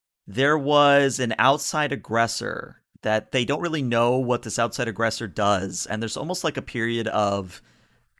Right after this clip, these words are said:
corruption or a period where the logs aren't coherent. But the last log that you see comes from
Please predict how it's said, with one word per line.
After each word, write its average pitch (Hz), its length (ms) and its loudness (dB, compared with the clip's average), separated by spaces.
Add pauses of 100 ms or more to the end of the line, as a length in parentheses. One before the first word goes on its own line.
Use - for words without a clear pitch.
(120)
corruption 120 760 0
or 95 140 -4
a 92 40 -6
period 117 320 -4
where 107 140 -2
the 101 100 -2
logs 101 460 0
aren't 98 240 -8
coherent. - 840 -12 (720)
But 113 420 4
the 113 120 0
last 120 440 2
log 135 320 6
that 123 200 -6
you 117 80 -4
see 123 400 -2
comes 117 360 -6
from 113 520 0